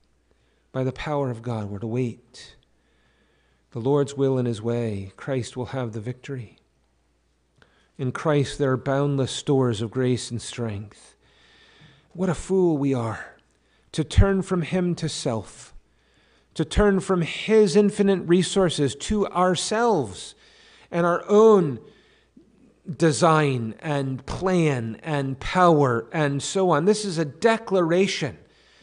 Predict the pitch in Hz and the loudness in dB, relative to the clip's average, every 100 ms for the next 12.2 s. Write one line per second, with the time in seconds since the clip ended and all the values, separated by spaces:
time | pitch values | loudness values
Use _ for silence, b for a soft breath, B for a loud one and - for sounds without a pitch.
0 | b b 185 180 170 160 143 175 208 226 | b b 2 4 4 2 2 2 6 4
1 | 147 151 143 131 117 - 165 165 165 220 | 4 0 -2 -2 -4 -4 -4 -2 8 10
2 | 240 208 170 190 196 190 151 165 180 180 | 10 8 4 6 4 4 6 6 4 0
3 | 147 165 147 147 143 165 214 214 160 131 | 0 2 6 6 6 6 4 4 0 -2
4 | - 180 196 - 196 185 165 143 117 202 | 0 2 2 4 2 4 2 2 4 4
5 | 190 165 202 220 - - - b b b | 4 4 4 4 2 -8 -20 b b b
6 | b b b b b b b b b b | b b b b b b b b b b
7 | 165 165 156 175 156 135 135 135 113 120 | 4 4 4 2 0 0 0 -2 -4 -12
8 | - - _ _ _ _ _ _ _ _ | -20 -20 _ _ _ _ _ _ _ _
9 | _ _ _ _ _ _ _ _ _ _ | _ _ _ _ _ _ _ _ _ _
10 | _ _ _ _ _ _ _ _ _ _ | _ _ _ _ _ _ _ _ _ _
11 | _ _ _ _ - 127 131 131 123 120 | _ _ _ _ -8 -2 0 0 0 -2
12 | 120 117 | -4 -8